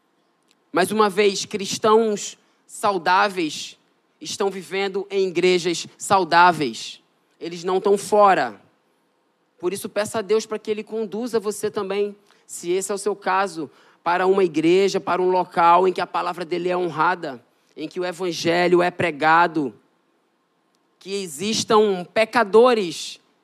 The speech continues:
verdadeiros buscando se parecer com Jesus, pequenos cristos, discípulos dele,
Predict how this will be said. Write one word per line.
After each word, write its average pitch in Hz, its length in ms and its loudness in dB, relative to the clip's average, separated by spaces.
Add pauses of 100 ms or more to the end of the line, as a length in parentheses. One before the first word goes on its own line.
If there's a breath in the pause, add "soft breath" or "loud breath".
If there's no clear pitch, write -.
(200)
verdadeiros 208 1160 2 (240)
buscando 220 640 -2
se - 160 -12
parecer 220 480 0
com 226 160 -2
Jesus, 208 720 -6 (880)
pequenos 220 560 0
cristos, 214 480 -4
discípulos 196 600 -8
dele, 190 440 2